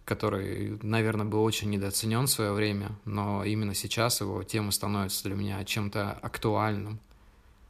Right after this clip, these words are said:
И, как вы поняли, эта тема будет довольно сложная, может быть, даже для меня,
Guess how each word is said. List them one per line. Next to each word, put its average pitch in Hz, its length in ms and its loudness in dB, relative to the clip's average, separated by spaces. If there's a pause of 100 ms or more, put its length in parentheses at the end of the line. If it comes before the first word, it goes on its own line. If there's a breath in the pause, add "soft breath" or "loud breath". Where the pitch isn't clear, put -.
(240 soft breath)
И, 107 440 2
как 110 200 0
вы 113 100 2
поняли, 104 720 0 (180)
эта 110 220 -2
тема 120 300 0
будет 101 460 -4 (120)
довольно 104 800 2
сложная, 107 920 2
может 104 240 0
быть, 110 100 0
даже 104 200 0
для 110 180 0
меня, 110 540 2